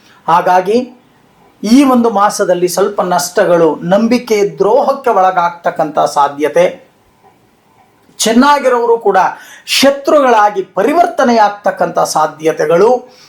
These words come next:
ಇವೆಲ್ಲವೂ ಕೂಡ ಕಂಡುಬರುತ್ತೆ. ಶತ್ರು ಬಾಧೆಗಳು ಅನುಭವಿಸಲೇಬೇಕಾಗತ್ತೆ. ಅವರು ಮಾಡ್ತಕ್ಕಂಥ ಷಡ್ಯಂತ್ರಕ್ಕೆ ನೀವು ಬೀಳಬೇಕಾಗತ್ತೆ. ಎಚ್ಚರಿಕೆಯನ್ನು ವಹಿಸ್ತಕ್ಕಂಥ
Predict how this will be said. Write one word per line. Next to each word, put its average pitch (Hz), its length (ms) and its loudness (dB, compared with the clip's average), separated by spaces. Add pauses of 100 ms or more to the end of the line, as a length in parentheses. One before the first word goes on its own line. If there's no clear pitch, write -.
(160)
ಇವೆಲ್ಲವೂ 180 480 0
ಕೂಡ 208 220 -2
ಕಂಡುಬರುತ್ತೆ. 156 680 -4 (880)
ಶತ್ರು 294 460 0
ಬಾಧೆಗಳು 233 800 0 (380)
ಅನುಭವಿಸಲೇಬೇಕಾಗತ್ತೆ. 214 1300 0 (480)
ಅವರು 262 240 4
ಮಾಡ್ತಕ್ಕಂಥ 269 580 0
ಷಡ್ಯಂತ್ರಕ್ಕೆ 277 960 0
ನೀವು 233 160 4
ಬೀಳಬೇಕಾಗತ್ತೆ. 190 1000 0 (500)
ಎಚ್ಚರಿಕೆಯನ್ನು 156 840 0
ವಹಿಸ್ತಕ್ಕಂಥ 160 720 -4